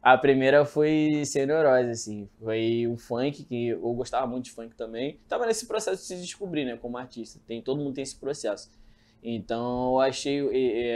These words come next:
é, essa música muito boa. Era um trap funk, assim, assim, era, não era funk, funk em si. Tipo, era uma produção meio trap funk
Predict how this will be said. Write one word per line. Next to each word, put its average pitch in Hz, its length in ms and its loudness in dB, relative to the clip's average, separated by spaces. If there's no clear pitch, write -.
é, 107 100 -6
essa 113 220 -4
música 120 280 -6
muito 123 240 -8
boa. 160 440 0
Era 120 180 -2
um 143 100 -4
trap 220 380 -2
funk, 143 360 -2
assim, 117 280 -8
assim, 110 300 -14
era, 113 200 -6
não 120 300 -6
era 151 180 0
funk, 143 300 -4
funk 131 320 -10
em 135 40 -10
si. 110 280 -14
Tipo, - 300 -18
era 107 80 -6
uma 113 180 -8
produção 117 380 -8
meio 120 160 -10
trap 113 260 -10
funk 117 280 -14